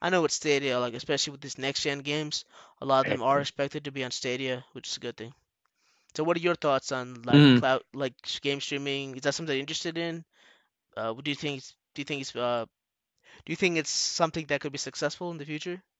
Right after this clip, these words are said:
Speaker 2: Uh, I'm sorry, but you gotta repeat that. I don't, I can, it just completely,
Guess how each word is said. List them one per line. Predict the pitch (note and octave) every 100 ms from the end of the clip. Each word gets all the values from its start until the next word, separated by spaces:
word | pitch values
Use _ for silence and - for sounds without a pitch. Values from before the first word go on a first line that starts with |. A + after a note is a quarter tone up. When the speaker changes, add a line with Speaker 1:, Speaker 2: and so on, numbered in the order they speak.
| _ _ _ _ _ _ _ _ _ _ _ _ _ _ _ - - _ - - - - -
Speaker 2:
Uh, | - A2 - -
I'm |
sorry, | - A#2+ A#2+
but | A2+
you | A2 A#2
gotta | G#2+ G2+
repeat | G2+ A2+ G#2+
that. | F#2+ F2
I | G2 G2+
don't, | G2 G2
I | G#2 G#2+
can, | G2 G#2 G2+ - - -
it | A#2
just | A#2 G#2+ - - -
completely, | - G#2+ A2 A#2+ A2 G#2+ G#2+ G#2 - -